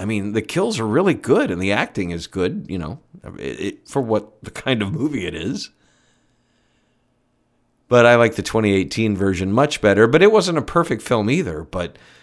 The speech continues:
and both of these are better than some of the cheese fests of the eighties and early nineties. So there's that. So Halloween Kills is now available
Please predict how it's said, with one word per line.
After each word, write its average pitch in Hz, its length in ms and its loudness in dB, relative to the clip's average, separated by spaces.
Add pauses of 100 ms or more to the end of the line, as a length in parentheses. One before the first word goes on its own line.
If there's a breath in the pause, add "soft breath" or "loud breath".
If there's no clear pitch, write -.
(920 soft breath)
and 147 160 4
both 170 200 6
of 131 100 2
these 147 240 8
are 113 60 0
better 110 340 6
than 113 560 -4
some 110 220 -4
of 110 60 -4
the 110 60 0
cheese 131 420 -2
fests 90 380 0
of 90 140 -2
the 90 260 -4 (140)
eighties 90 460 -4
and 87 140 -10
early 90 240 -4
nineties. 98 580 -8 (160)
So 71 240 -12 (200)
there's 87 180 -6
that. 76 300 -8 (720 loud breath)
So 143 420 4
Halloween 156 320 6
Kills 143 340 6
is 101 120 -2
now 127 160 6
available 110 640 4